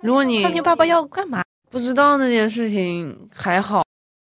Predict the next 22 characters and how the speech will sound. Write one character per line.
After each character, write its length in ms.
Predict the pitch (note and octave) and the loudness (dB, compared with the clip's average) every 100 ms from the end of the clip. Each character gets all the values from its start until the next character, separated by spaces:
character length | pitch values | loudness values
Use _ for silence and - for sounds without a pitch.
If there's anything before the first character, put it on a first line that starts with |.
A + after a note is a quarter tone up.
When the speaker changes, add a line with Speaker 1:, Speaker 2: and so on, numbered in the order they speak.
| _ | _
Speaker 2:
但 100 | E4+ | 0
实 140 | E4+ B3 | 0 0
际 100 | C#4+ | -4
上 160 | D4 | -6
我 60 | A#3 | -6
还 200 | F#3+ F3+ | -2 0
是 120 | - | 0
会 160 | D4 A#3+ | 2 0
知 240 | - G3 | 0 -6
道 180 | F#3 D#3+ | -6 -8
的， 180 | C#3+ - _ _ _ _ _ - | -10 -14 _ _ _ _ _ 2
对 100 | A3 | 4
吧？ 180 | F#3+ F3 | 4 2
因 60 | |
为 100 | D4 | 0
毕 120 | D4+ | 2
竟 120 | D4+ C#4+ | 0 0
这 80 | |
个 80 | D4 | -4
事 140 | C#4+ C4+ | -8 -8
情 160 | C4 | -8
很 160 | B3+ | -8